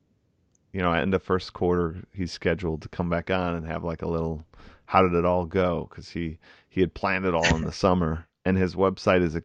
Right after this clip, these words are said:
Speaker 1: is an integral part of that planning, and he's got it all laid out
Speaker 2: Yeah.
Speaker 1: there. Kids can learn the rules of the game, kids can find different quests,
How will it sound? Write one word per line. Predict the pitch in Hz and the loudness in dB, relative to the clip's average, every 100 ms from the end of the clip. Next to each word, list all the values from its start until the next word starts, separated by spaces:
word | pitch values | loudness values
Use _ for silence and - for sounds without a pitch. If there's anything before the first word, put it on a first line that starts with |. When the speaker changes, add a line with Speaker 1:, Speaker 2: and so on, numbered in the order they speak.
| - | -4
Speaker 1:
is | - 95 | -2 2
an | 107 | 4
integral | 120 127 120 113 | 4 4 2 2
part | 120 123 - - 80 | 4 4 2 -2 -2
of | 82 | 0
that | 85 82 | 0 -2
planning, | - 110 95 73 80 | -2 0 0 -2 -6
and | 82 | -6
he's | 85 | -4
got | 101 92 | 0 0
it | 87 | 0
all | - 85 85 87 | 0 2 2 0
laid | 90 90 | 0 0
out | 90 - | 0 0
Speaker 2:
Yeah. | 87 | 0
Speaker 1:
there. | 85 87 - - - _ | 0 -2 -6 -20 -20 _
Kids | - 98 - | 0 0 2
can | 95 | 0
learn | 90 92 | 2 2
the | 90 | 2
rules | 90 92 90 | 2 2 0
of | |
the | 92 | -6
game, | 87 87 87 | -4 -4 -4
kids | - 92 - | -4 -4 -4
can | 95 | -6
find | 87 87 87 | -2 0 2
different | 85 80 82 | 0 -4 -8
quests, | - 92 95 - - | -2 -2 -2 -8 -20